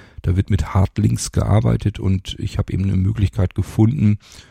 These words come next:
ähm, das Ganze ein bisschen komfortabler und bequemer zu machen. Das heißt, wir können hier einfach ein virtuelles Verzeichnis anlegen. Das Schöne ist, man kann zum Beispiel auf einer Diskette virtu-, ein virtuelles Verzeichnis anlegen von einer riesengroßen Festplatte mit Tausenden von riesengroßen, dicken Dateien,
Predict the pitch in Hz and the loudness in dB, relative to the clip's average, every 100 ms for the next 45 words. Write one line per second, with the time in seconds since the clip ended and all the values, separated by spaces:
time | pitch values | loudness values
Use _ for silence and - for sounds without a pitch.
0 | _ _ 98 98 95 98 - 98 - 101 | _ _ 2 2 4 2 4 2 4 2
1 | 101 - 98 95 - 95 - - 95 95 | 2 2 2 2 2 0 0 2 2 4
2 | 92 90 - 120 135 120 - 107 104 92 | 0 0 2 2 2 0 0 0 2 0
3 | 92 95 - - 90 87 85 - 85 85 | -2 -4 -4 -4 -4 -2 -2 -2 -2 2
4 | 95 - 82 85 - - 85 82 76 - | 2 2 -2 -2 -6 -4 -2 -2 -4 0
5 | 139 135 131 127 127 - - - - - | 0 2 4 2 0 -6 -16 -20 -20 -20
6 | - - - 98 - 151 180 170 139 - | -20 -2 4 4 6 4 6 4 0 -2
7 | - 113 110 - 123 123 - 110 104 117 | 0 0 0 2 2 2 0 2 2 2
8 | - 120 117 120 110 110 107 98 92 - | 0 -2 2 2 2 2 2 4 2 2
9 | - - - 160 - - _ - - _ | 2 2 6 4 4 0 _ -20 -20 _
10 | 113 - - - 107 107 101 - 110 98 | 4 4 2 0 6 6 6 2 0 0
11 | 101 - 104 117 - 107 127 139 147 151 | 0 4 4 4 2 0 2 4 4 2
12 | 147 - 131 123 123 113 - - 131 170 | 0 4 4 4 2 0 -4 0 2 4
13 | 151 120 120 110 - 98 - 95 87 87 | 2 0 -2 -2 -2 -2 -2 -4 -2 -2
14 | - 120 123 101 95 98 95 90 - 101 | 0 2 2 0 0 0 -2 -2 0 2
15 | 110 110 101 90 92 92 90 - - 85 | 2 0 -4 -4 -2 -2 -2 -2 -2 -2
16 | 80 - 73 | -4 -6 -6